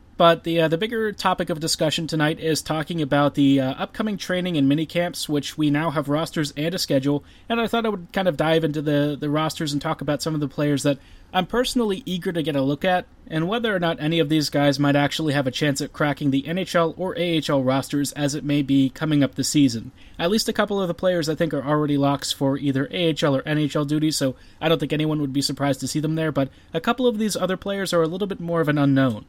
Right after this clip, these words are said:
Before we talk about Winnipeg's future prospects and some of the training camp rosters, let's take a look at some of the transactions from around the league. Again, nothing too exciting, but a couple of names that are worth mentioning. One of them that does involve the Jets is Joona Luoto, who has actually been released by Winnipeg.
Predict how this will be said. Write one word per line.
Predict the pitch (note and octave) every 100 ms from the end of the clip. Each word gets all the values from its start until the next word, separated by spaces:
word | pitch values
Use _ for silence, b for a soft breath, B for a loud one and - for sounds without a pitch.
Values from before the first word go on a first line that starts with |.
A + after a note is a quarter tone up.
| - -
Before | G#3+ A3
we | G#3
talk | F#3+ F3
about | E3+ E3+
Winnipeg's | D#3+ E3 D#3 D#3+ D3
future | - E3 C#3
prospects | - D3+ C#3+ - D3 -
and | C#3
some | C3+ D#3
of | D3
the | C#3+
training | C#3 D3+ D#3
camp | C#3 D#3 D3+
rosters, | D3+ C#3 D#3+ C#3+
let's | E3 G3+ -
take | G3 F#3+
a | F3
look | E3+ E3
at | E3 D3
some | E3 D3+
of | D3+
the | D3+
transactions | D#3 D3+ C#3+ D#3 - D#3 -
from | D3
around | C#3 C#3 C3+
the |
league. | C3 A#2 G2+
Again, | C#3+ G#3 E3
nothing | F3 G#3+
too | A#3 A3+
exciting, | - D3 C#3+ F3 -
but | E4+
a | C4+
couple | B3+ A3 G3
of |
names | D3+ D#3 D#3+
that | D#3
are | D3
worth | C#3 C#3+ C#3
mentioning. | C#3 C#3+ D3+ E3+ - -
One | E3 A#3
of | G#3+
them | A3 G#3
that | F#3+ F3
does | F3+ E3+ E3+
involve | D3+ D#3 D3
the | C3+
Jets | C#3+ D#3+ -
is | D3 C#3 B2+ A#2+
Joona | C#3+
Luoto, | D#3 D#3+ C#3 D#3 D#3+ F3+ E3
who | D3 C#3+
has | C3
actually | C#3+ - D#3+
been | C#3+ C#3
released | C3+ D3 -
by | C#3+ C#3
Winnipeg. | D3 D3 D#3+ D3+